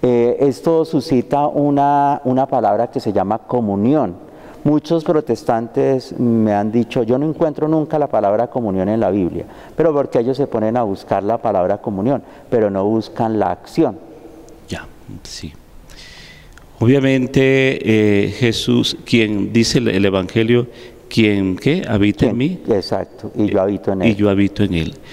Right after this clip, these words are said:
Speaker 2: Es decir, quien come, eh, Jesús, lo que nos está diciendo allí es que quien come la carne de él,
Speaker 1: Que es la hostia
Speaker 2: que es la
Speaker 1: consagrada.
Speaker 2: hostia consagrada, la hostia bendita,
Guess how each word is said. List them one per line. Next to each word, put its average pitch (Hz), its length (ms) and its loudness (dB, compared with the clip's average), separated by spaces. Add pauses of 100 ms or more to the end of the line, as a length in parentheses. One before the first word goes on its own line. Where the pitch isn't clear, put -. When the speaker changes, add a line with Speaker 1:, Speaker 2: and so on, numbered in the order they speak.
(360)
Speaker 2:
Es 110 120 0
decir, 117 640 0 (960)
quien 117 280 2
come, 175 580 0
eh, 107 560 2 (220)
Jesús, 156 720 0 (320)
lo 123 140 4
que 120 140 2
nos 113 140 4
está 117 260 0
diciendo 139 480 0
allí 139 340 2 (400)
es 117 200 2
que 156 180 0
quien 107 340 2
come 165 360 0
la 123 140 2
carne 113 400 0
de 95 260 4
él, 117 140 -4 (680)
Speaker 1:
Que 104 180 0
es 92 60 -2
la 98 160 2
hostia 101 340 -2
Speaker 2:
que 104 180 0
es 98 60 4
la 104 60 2 (140)
Speaker 1:
consagrada. 143 200 4
Speaker 2:
hostia 90 240 0
consagrada, 107 840 -2 (280)
la 98 240 4
hostia 143 640 0
bendita, 135 720 -2